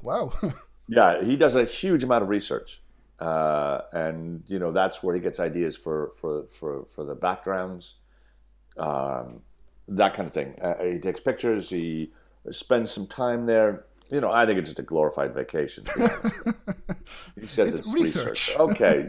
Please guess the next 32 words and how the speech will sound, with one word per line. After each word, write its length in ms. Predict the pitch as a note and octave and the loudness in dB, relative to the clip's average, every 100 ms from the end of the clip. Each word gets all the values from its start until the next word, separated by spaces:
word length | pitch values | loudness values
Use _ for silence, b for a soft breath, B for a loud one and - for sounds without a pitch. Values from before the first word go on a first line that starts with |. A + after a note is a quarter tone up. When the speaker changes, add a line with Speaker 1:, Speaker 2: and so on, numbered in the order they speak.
| G2 | 4
Speaker 2:
yeah, 300 | G#2 G2+ G2+ E2 | 8 10 8 6
research, 400 | D#2+ D2 D#2 - - | 0 0 -2 -2 -6
research, 480 | D2 C#2+ - A#1 - | -6 -8 -8 -10 -10
yeah, 180 | C#2+ C2+ | -6 -6
whatever. 440 | B1+ D#2 D#2+ C2 B1+ - b b b - | -4 2 2 2 -4 -10 b b b 4
Um, 280 | G2+ G2 G2 | 4 6 -2
but 240 | G#2 B2 C3 | 2 2 6
yeah, 180 | B2+ G2 | 6 6
he, 200 | C3 G2+ | 2 -2
th-, 460 | G#2+ G#2+ - G#2 | -4 -2 -2 -2
he's 260 | G2+ A#2+ G#2+ | 0 0 2
been 260 | A2+ G2 E2+ | 2 0 -4
pretty 200 | - G2 | -4 -2
much 200 | E2+ D#2 | -2 -2
everywhere. 380 | C2+ C2 A#1 - _ _ _ - | -4 -2 -6 -8 _ _ _ -12
Um, 440 | C#2+ C2+ B1+ B1 _ _ b b b - - | -8 -6 -8 -14 _ _ b b b -20 -8
m-, 260 | A#2 A2 A#2+ | -4 -2 4
yeah, 200 | A2+ C2+ | 4 4
I've 140 | D#2 | 0
been 100 | E2+ | -2
to 60 | D2 | -2
Paris 600 | G2 G2 F2+ - - - | 2 4 4 0 -14 -16
many 380 | F#2+ F2+ G2+ E2 | -10 0 0 0
times, 360 | - C2+ A1 - | -4 -6 -8 -6
but 160 | F2 G2+ | -6 0
not 380 | F#2+ - - - | -2 -2 -12 -12
for 80 | |
Broken 260 | D#2 D#2 C2+ | -4 -4 -2
Sword. 320 | D#3 B2+ C2+ - _ _ - | 0 2 0 -8 _ _ -4
Um, 380 | E2 D2+ D2 C#2+ _ _ _ _ _ _ _ _ _ _ - - | 2 2 0 -10 _ _ _ _ _ _ _ _ _ _ -20 -6
and 300 | F2+ F2 F2 | -4 -4 -4
yeah, 300 | A#2 A2+ | 4 4